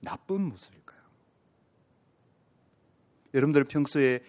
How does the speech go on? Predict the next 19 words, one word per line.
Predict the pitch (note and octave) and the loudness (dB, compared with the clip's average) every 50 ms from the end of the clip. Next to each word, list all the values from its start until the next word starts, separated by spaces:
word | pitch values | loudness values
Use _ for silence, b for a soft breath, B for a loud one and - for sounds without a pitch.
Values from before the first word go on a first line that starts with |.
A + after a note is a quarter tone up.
| b b b | b b b
이 | - E3 D#3+ D3+ | -8 -6 -6 -4
본문을 | - C#3 D3+ D#3 D#3 D3+ C#3 C3 B2+ | -4 -4 -4 -2 -2 -2 -2 -2 -4
읽으시면서 | C3+ B2+ C3 B2 A#2 - - A2+ A2 A2 G#2 - B2+ G#2 A2+ B2+ D3 b b b b b b b b | -4 -4 -4 -4 -4 -6 -10 -10 -10 -10 -8 -8 -6 -6 -4 -6 -8 b b b b b b b b
이 | E3 F#3+ G#3 F#3+ D#3 | -8 -6 -6 -4 -2
야곱을, | B2+ C3 C3+ D3+ E3+ D3+ C3 C#3+ D3 C3+ G#2+ F#2+ - - _ | -2 -2 0 0 -2 -2 0 0 0 0 0 -2 -6 -12 _
이 | D#3 E3 F3 F3 E3 D#3 b b b b | -12 -10 -10 -10 -10 -14 b b b b
실-, | - - - A#3+ G#3 - _ | -18 -14 -12 -12 -12 -12 _
밤새도록 | - - F3 G#3+ A3+ - B3+ B3 B3 A#3+ A#3+ B3 A#3+ A3 G3 F3 | -14 -10 -8 -8 -6 -4 -2 0 0 0 0 2 4 4 4 4
씨름하는 | D3+ - - F#3 E3+ D#3 D3 C#3 C3+ C3 C#3+ D3+ D3+ D3 - | 0 -4 -4 -4 -4 -4 -4 -6 -6 -6 -6 -6 -6 -6 -8
이 | D#3+ D#3+ D3 B2+ | -6 -6 -4 -2
야곱을 | A2 G#2+ B2 B2+ C3+ B2+ A2 A2 G#2+ A2+ A#2+ B2 b b b b b b b b b b | -2 -2 -2 -2 -4 -4 -4 -4 -6 -6 -6 -8 b b b b b b b b b b
좋게 | - B2+ G2+ G2 - - - - - B3+ | -6 -6 -4 -2 -4 -6 -6 -4 -4 -2
보았습니까? | G3+ F3 C#3 C3 A#2+ - - A#2+ G#2 F#2+ G2+ - A#2 A#2+ A2+ G#2+ | -2 0 0 -2 -2 -6 -8 -8 -8 -8 -6 -6 -6 -6 -6 -6
아니면은 | G#2+ A#2 A2+ G#2+ G#2+ A2 B2+ B2+ G#2 F#2+ - _ b b b b b b b b - | -8 -8 -10 -10 -10 -10 -10 -10 -10 -12 -16 _ b b b b b b b b -4
이 | C#3+ D3 D3+ | -4 -2 -2
야곱에 | B2 G#2 A#2 A#2 C3 B2+ A#2+ A2+ | -2 -2 -2 -2 -2 -2 -2 -4
대해서 | G#2+ G#2 G2+ - - - | -6 -6 -8 -10 -12 -12
안타까운 | - C3+ D#3+ - G#3 G3 - - G#3+ A3 G#3 F#3+ | -10 -10 -6 -4 -4 -4 -2 -2 0 0 0 0
마음으로 | E3 C#3 B2+ B2 B2 A#2+ A#2 A#2+ C#3 C#3+ D3 D3+ | -2 -2 -2 -4 -6 -6 -8 -6 -6 -8 -8 -10